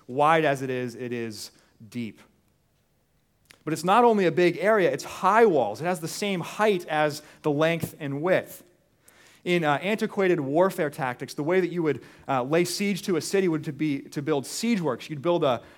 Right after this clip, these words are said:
a, a tower of some kind or some kind of ramp that you could use and put up against the walls of a city and then go over the wall and attack the people that were on the wall. So imagine having to build a ramp or some kind of structure as high as,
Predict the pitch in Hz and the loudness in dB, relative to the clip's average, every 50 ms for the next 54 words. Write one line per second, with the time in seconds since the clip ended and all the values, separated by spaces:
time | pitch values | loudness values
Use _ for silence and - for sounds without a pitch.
0 | - - 139 135 - 120 - - - - 190 202 208 196 180 156 143 - - 151 | -8 -2 -2 -2 -2 -2 -6 -6 -2 2 4 6 6 6 6 4 2 -2 -6 -8
1 | 135 127 - 147 131 123 120 120 120 - 190 180 - 196 170 143 113 117 113 123 | -8 -6 -6 -4 -4 -4 -4 -6 -6 -6 -6 -4 -4 -2 -4 -4 -4 -8 -8 -6
2 | 156 170 170 156 - - 135 156 160 160 - 139 135 151 175 180 165 143 135 123 | -4 -2 -2 -2 -4 -6 -10 -10 -8 -8 -8 -8 -6 -2 0 0 2 0 -2 -6
3 | - - - - - - 185 160 175 185 185 175 165 170 165 - - 151 139 143 | -8 -12 -18 -12 -6 -2 0 0 0 0 0 -2 -4 -4 -6 -4 -4 -2 0 2
4 | 156 165 170 165 143 139 123 123 - - 190 180 170 147 135 135 139 135 131 113 | 2 4 2 2 0 -2 -6 -6 -6 -4 -2 0 0 0 -2 -2 -4 -6 -6 -4
5 | 135 131 - 147 165 175 175 175 165 156 139 131 127 123 123 120 117 - - - | -4 -4 -2 0 2 2 2 2 2 0 0 2 2 0 0 -2 -4 -8 -6 -6
6 | 151 143 - - 135 - - 143 131 135 127 123 123 117 117 110 104 - - - | -6 -6 -6 -10 -14 -10 -10 -10 -8 -6 -4 -4 -4 -4 -6 -8 -10 -10 -14 -20
7 | _ _ - - 131 139 147 147 123 107 101 98 92 87 85 - _ _ _ _ | _ _ -10 -6 -4 -4 -4 -4 -6 -6 -8 -8 -10 -12 -14 -18 _ _ _ _
8 | _ _ _ _ _ - - 190 190 175 170 185 202 226 240 226 190 190 170 143 | _ _ _ _ _ -2 2 2 2 2 2 2 4 6 6 4 4 0 -4 0
9 | 190 202 214 233 220 - - 156 135 131 165 175 180 175 - 151 143 131 123 135 | 0 0 2 0 -2 -2 -4 -6 -2 0 2 2 2 2 -2 -4 -4 -4 -4 -4
10 | 151 170 190 196 190 151 - - 175 170 - 185 180 165 139 120 - - - 165 | -4 -2 -4 -4 -4 -6 -6 -6 -6 -6 -4 -4 -4 -4 -6 -8 -10 -10 -6 -4
11 | 165 170 170 - 143 127 123 127 143 139 - - 160 165 165 156 156 135 - | -4 -4 -4 -6 -6 -4 -4 -4 -4 -4 -4 -2 0 0 0 0 -2 -6 -8